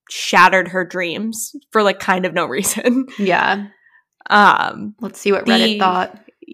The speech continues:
Speaker 1: So Reddit has it labeled as asshole, but the top thread has both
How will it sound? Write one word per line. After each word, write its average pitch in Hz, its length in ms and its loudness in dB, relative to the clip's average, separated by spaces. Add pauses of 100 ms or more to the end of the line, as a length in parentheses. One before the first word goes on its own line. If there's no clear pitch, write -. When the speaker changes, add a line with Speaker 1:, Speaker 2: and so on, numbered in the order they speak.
(260)
Speaker 1:
So 208 540 4 (720)
Reddit 247 240 6
has 339 220 2
it 220 140 -2
labeled 208 360 0
as 202 160 -2
asshole, 247 760 0 (720)
but 247 180 4
the 233 60 6
top 220 440 4
thread 208 320 4
has 196 480 6 (120)
both 202 280 2